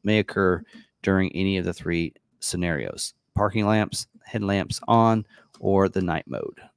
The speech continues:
So, which is, uh, automatically triggering the low light. So there you go.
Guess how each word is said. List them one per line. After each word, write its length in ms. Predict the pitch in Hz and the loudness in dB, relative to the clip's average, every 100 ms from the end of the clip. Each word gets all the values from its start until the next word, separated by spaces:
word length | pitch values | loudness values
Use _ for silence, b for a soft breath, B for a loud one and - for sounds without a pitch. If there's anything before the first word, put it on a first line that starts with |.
| _ | _
So, 340 | - 60 53 - _ - | -12 -10 -10 -14 _ -20
which 200 | - - | -16 -12
is, 200 | 80 - | -10 -8
uh, 120 | 78 | -8
automatically 460 | - 87 87 - 85 | -4 -4 -4 -4 -6
triggering 480 | - 104 92 73 58 | -4 -4 -2 -4 -6
the 100 | 76 | -8
low 220 | 69 - | -8 -8
light. 320 | - - - _ - | -10 -14 -20 _ -12
So 300 | - - - b b b - | -10 -10 -14 b b b -6
there 100 | 87 | -2
you 160 | 82 | 0
go. 60 | 62 | -2